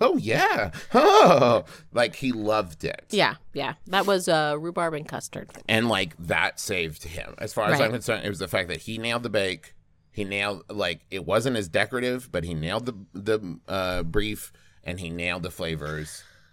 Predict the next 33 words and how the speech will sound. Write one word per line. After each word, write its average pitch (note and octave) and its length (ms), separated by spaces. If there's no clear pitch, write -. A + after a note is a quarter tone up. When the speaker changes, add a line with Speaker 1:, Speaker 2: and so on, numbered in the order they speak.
Speaker 1:
where, F2+ 600
uh, E2 400
Janusz F2+ 500
just F2+ 220
didn't E2 440
nail E2 320
the D#2+ 120
bake. - 540
Speaker 2:
Well, C4+ 160
so B3 440
I - 140
have, D#4+ 220
I - 120
have B3+ 120
a, A3+ 160
a G3 60
question - 400
I F3 60
want C3+ 180
to - 60
put - 180
to - 160
you. - 180
At G3 140
the G3+ 80
very G3+ 340
beginning, F#3+ 800
Janusz G3 460
goes, - 500
"Patisserie F3+ 680
is F3 140
my F3+ 220
weakest D#3+ 800